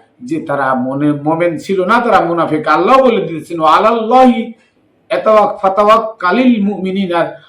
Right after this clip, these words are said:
আল্লাহ তো মোমেনদের, মানে আল্লাহ বলছেন যে মোমেনদের, মোমেনদের উচিত আল্লাহর উপরে তাওয়াক্কাল করা। তার মানে যারা মোমেন তারা তো আল্লাহর উপরে তাওয়াক্কাল করে নবীর সাথে থেকে যেত, তারা ফালাইতো না। অতএব যারা ফালাইছে তারা মোমেন নয়, তারা মুনাফিক, তারা জাহান্নামী, তারা সাহাবী নয়, তারা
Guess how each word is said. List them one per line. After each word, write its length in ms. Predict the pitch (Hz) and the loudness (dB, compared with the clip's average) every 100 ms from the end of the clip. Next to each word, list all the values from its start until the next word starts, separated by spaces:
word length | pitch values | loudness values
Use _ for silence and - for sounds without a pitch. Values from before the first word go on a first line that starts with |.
| - | 0
আল্লাহ 440 | 151 202 247 269 | 2 4 4 4
তো 80 | 262 | 4
মোমেনদের, 600 | 233 214 202 170 151 - _ _ _ _ | 0 0 -2 -2 -4 -8 _ _ _ _
মানে 200 | 139 165 | -6 -2
আল্লাহ 340 | 165 156 190 226 | 0 2 2 2
বলছেন 320 | 247 226 208 | 2 2 0
যে 80 | 185 | 0
মোমেনদের, 800 | 180 214 254 240 254 262 262 202 | 0 0 2 4 6 6 6 2
মোমেনদের 480 | 196 233 240 247 | 0 0 0 0
উচিত 460 | 226 - 269 269 - | 0 0 -2 -2 -4
আল্লাহর 320 | - 175 220 233 | -4 0 0 0
উপরে 360 | 220 190 - - _ _ | 0 -2 -4 -10 _ _
তাওয়াক্কাল 640 | 156 190 208 - 214 - | -2 0 0 -2 -2 -2
করা। 280 | - - - _ _ _ | -4 -10 -10 _ _ _
তার 180 | 165 190 | -2 0
মানে 440 | 214 247 269 - - | 0 0 0 -4 -14
যারা 240 | 131 156 | -4 -2
মোমেন 400 | 151 175 233 240 | 0 2 2 2
তারা 140 | 196 190 | 0 -2
তো 140 | 190 | -2
আল্লাহর 280 | 170 175 190 | -2 0 -2
উপরে 180 | 202 180 | -2 -6
তাওয়াক্কাল 580 | - 202 247 226 190 160 | 0 2 2 0 -6 -4
করে 180 | 170 | -8
নবীর 240 | 170 170 160 | -6 -4 -6
সাথে 300 | - 165 175 | -6 -8 -8
থেকে 280 | - 147 147 | -12 -10 -8
যেত, 260 | 127 - - _ _ _ _ _ - | -8 -10 -20 _ _ _ _ _ -8
তারা 160 | 151 147 | -6 -2
ফালাইতো 440 | 202 247 269 226 | 2 4 4 2
না। 120 | 151 | 0
অতএব 280 | 123 156 208 | -2 -2 -2
যারা 200 | 196 175 | 0 -2
ফালাইছে 460 | - 160 156 151 156 | 0 -2 -2 -4 -6
তারা 180 | 147 | -4
মোমেন 440 | 135 170 240 226 202 | -2 2 2 2 0
নয়, 100 | 160 | -2
তারা 180 | 156 139 | -2 -2
মুনাফিক, 520 | 131 131 120 202 - | -4 -6 -4 -4 -2
তারা 140 | 156 | -2
জাহান্নামী, 520 | 139 160 220 233 247 247 | 0 2 2 2 0 0
তারা 200 | 214 185 | 0 0
সাহাবী 400 | 190 170 180 214 | -2 -2 -2 2
নয়, 260 | 247 190 | 2 2
তারা 300 | 156 139 - | 0 -4 -4